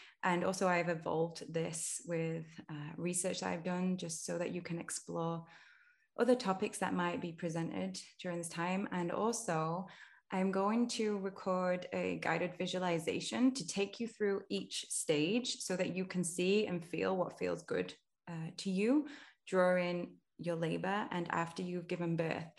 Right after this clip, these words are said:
And this will just help you to, to really feel through all your senses what makes you feel good and what doesn't make you feel good. And it will help you with your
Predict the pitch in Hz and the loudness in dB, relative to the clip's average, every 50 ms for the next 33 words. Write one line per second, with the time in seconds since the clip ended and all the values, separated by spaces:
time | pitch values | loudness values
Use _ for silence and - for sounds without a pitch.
0 | - - - - - - - _ - 185 180 180 180 180 175 175 - - - _ | -18 -18 -16 -18 -18 -20 -12 _ 0 0 2 2 0 0 -2 -4 -6 -10 -14 _
1 | _ _ - - - 190 190 190 - - 240 233 220 214 202 - - 185 185 180 | _ _ -6 0 2 4 4 4 2 2 2 2 2 0 -2 0 0 0 0 0
2 | - - - 196 190 185 185 185 - - 196 185 185 180 180 180 180 180 180 175 | -2 -4 -4 -2 0 0 -2 -2 -2 -2 -2 -2 0 -2 -2 -2 -2 -4 -6 -8
3 | - - _ _ _ _ _ _ _ _ - - 220 208 220 240 269 277 269 247 | -12 -18 _ _ _ _ _ _ _ _ -2 0 2 4 6 6 6 6 6 4
4 | 262 - 180 180 180 180 180 190 175 - - 175 180 180 180 - 170 170 - 175 | 4 2 2 4 4 4 2 0 0 0 0 0 0 0 0 0 -2 -2 -2 -2
5 | 180 - 202 202 190 185 180 180 - - - 180 170 151 - - - - - - | 0 -2 -2 -2 -2 -2 0 0 0 0 0 -2 -4 -4 -6 -8 -10 -6 -4 -2
6 | - 98 92 - - - 101 151 165 - - 180 180 180 - 160 175 170 190 190 | -2 -2 -2 -2 -4 -4 -4 -6 -8 -6 -2 0 0 0 0 -2 -2 -4 -2 -2
7 | 202 202 190 - - 220 220 - 240 226 226 226 226 233 233 226 - 190 185 170 | -2 -2 -4 -4 -6 -8 -4 -2 0 0 0 0 0 0 0 0 0 0 0 2
8 | 180 180 165 165 180 175 - 185 190 175 180 180 170 170 180 175 175 175 170 170 | 2 2 2 2 0 -2 -2 -4 -4 -2 -2 -4 -4 -4 -4 -2 0 0 0 -2
9 | 165 | -4